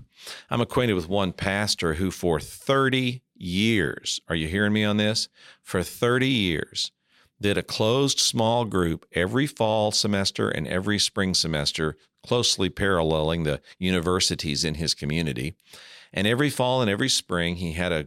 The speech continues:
small group of people that he would gather together for a leadership development, uh, ministry worker development process that he had, uh, perfected over the years as a pastor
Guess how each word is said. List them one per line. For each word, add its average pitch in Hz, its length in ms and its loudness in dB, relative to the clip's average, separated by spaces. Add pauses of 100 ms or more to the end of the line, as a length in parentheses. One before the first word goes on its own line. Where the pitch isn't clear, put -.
(120)
small 87 460 0
group 117 300 -2
of 113 160 -4
people 82 280 -6
that 76 120 -4
he 78 80 -6
would 65 160 -6
gather 92 260 0
together 76 400 -2
for 82 180 -4
a 73 60 0
leadership 90 580 -2
development, 92 680 -2 (420)
uh, 73 220 -4
ministry 110 600 -2
worker 98 600 0
development 87 720 -2 (100)
process 85 720 -2
that 71 140 -8
he 85 180 -4
had, 98 280 -2 (320)
uh, - 100 -8
perfected 104 600 -2
over 95 200 0
the 107 100 0
years 92 240 0
as 98 100 0
a 113 80 -4
pastor 73 480 -4